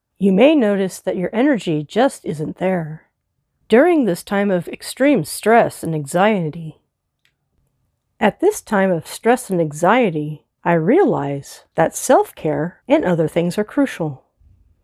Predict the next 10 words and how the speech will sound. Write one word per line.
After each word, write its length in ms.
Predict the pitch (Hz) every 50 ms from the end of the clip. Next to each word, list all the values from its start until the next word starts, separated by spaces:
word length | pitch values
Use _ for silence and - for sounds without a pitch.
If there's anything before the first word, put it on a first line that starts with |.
| _ _ _
Here 180 | - - 359 339
are 120 | 240 214 202
three 280 | - - 165 170 180
insights. 720 | 208 240 254 240 - - 147 147 143 - _ - - - - _ _ _ _ _ _ _ - -
Insight 420 | 320 381 392 - - 381 370 370 262
number 260 | 240 247 247 294 269
one, 400 | 214 190 175 156 151 147 151 - _ _ _ _ _ _ _ _ _ _ _ -
concentrate 800 | - 233 339 403 403 - 240 - - - 165 160 170 - - _ _ -
on 160 | 220 240 277
kindness. 840 | - - 359 359 370 311 226 165 147 - - - - - - -